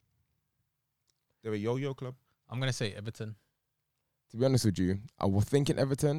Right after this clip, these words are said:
Speaker 3: The only reason why I didn't is 'cause Spurs were, were like, didn't really, you know, you need a good dance partner to make the thing
Speaker 2: Mm.
Speaker 3: pop off, and, and obviously Liverpool and Leeds kinda went. It could have
Speaker 2: Yeah.
Speaker 3: been eight nil, bro. It
Speaker 2: Yeah,
Speaker 3: could have
Speaker 2: yeah,
Speaker 3: been
Speaker 2: yeah.
Speaker 3: eight eight.
Speaker 2: It was like, no
Speaker 3: But
Speaker 2: def-, no,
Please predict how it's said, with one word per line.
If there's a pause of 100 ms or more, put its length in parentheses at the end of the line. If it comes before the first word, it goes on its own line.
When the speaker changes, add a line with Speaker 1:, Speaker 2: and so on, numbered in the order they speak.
(120)
Speaker 3:
The
only
reason
why
I
didn't
is
'cause (880)
Spurs
were, (480)
were
like, (320)
didn't
really, (280)
you
know,
you
need
a
good
dance
partner
to
make
the
thing (140)
Speaker 2:
Mm.
Speaker 3:
pop
off,
and,
and
obviously
Liverpool
and
Leeds
kinda (240)
went. (160)
It
could
have
Speaker 2:
Yeah.
Speaker 3:
been
eight
nil,
bro.
It
Speaker 2:
Yeah,
Speaker 3:
could
have
Speaker 2:
yeah,
Speaker 3:
been
Speaker 2:
yeah.
Speaker 3:
eight
eight.
Speaker 2:
It (140)
was
like,
no
Speaker 3:
But
Speaker 2:
def-,
no,